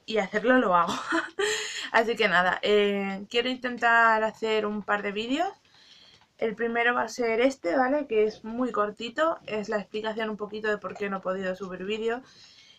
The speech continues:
Y dos cositas que os voy a enseñar, eh, que me han regalado, ¿vale? Y después quiero hacer un vídeo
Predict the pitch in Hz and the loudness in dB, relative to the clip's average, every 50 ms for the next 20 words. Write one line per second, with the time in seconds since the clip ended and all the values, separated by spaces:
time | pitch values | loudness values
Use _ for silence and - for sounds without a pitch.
0 | _ _ - - - _ _ _ 262 277 277 285 294 294 - - - - _ 226 | _ _ -20 -20 -20 _ _ _ 2 4 4 4 2 0 -2 -4 -10 -14 _ 4
1 | 220 254 262 262 - 294 285 277 285 285 277 277 269 - - 220 220 214 233 240 | 6 6 6 6 2 -2 -2 -2 0 0 0 0 0 -2 -6 -6 -2 0 0 0
2 | 240 254 262 262 262 240 247 254 262 269 285 294 - - _ - 254 240 233 226 | 0 0 0 -2 -4 -2 2 4 4 4 2 0 -6 -14 _ -6 -2 -2 0 0
3 | 220 220 214 214 208 208 208 202 202 - 226 214 208 208 220 220 247 220 202 196 | 0 2 2 2 2 2 0 -2 -4 -4 -2 0 2 2 2 2 2 2 4 4
4 | 185 180 175 170 175 180 - _ _ _ _ - - 196 185 190 208 247 294 294 | 4 4 2 0 -4 -10 -14 _ _ _ _ -20 -14 -10 -6 -4 -4 -4 -4 -6
5 | _ - 659 571 - - - _ 247 254 254 247 247 247 240 240 233 233 233 226 | _ -12 -12 -12 -12 -16 -10 _ 0 2 2 2 2 0 0 -2 -2 -4 -2 0
6 | 220 233 220 - - _ 262 277 285 311 330 330 - - 262 247 247 240 240 - | -2 -2 -2 -4 -4 _ 2 4 4 4 0 -4 -8 -8 -4 -2 -2 -2 -2 -2
7 | 254 247 233 233 233 233 233 226 226 233 233 220 | -4 -4 -4 -6 -6 -8 -8 -6 -4 -4 -4 -4